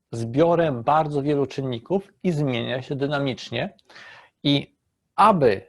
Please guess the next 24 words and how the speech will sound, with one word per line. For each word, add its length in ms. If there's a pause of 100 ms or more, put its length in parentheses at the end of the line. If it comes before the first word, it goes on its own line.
w 160
niej 520
móc 540
równie 480
dynamicznie, 600
a 100
nawet 340
jeszcze 500
aktywniej, 720
proaktywnie 760
działać, 500 (320)
czyli, 460 (380)
e, 360
rzeczywistość 560
się 100
zmienia, 380
ale 200
my 260
jeszcze 540
mamy 260
większe 320
możliwości 580
zmiany 360
indywidualnie, 880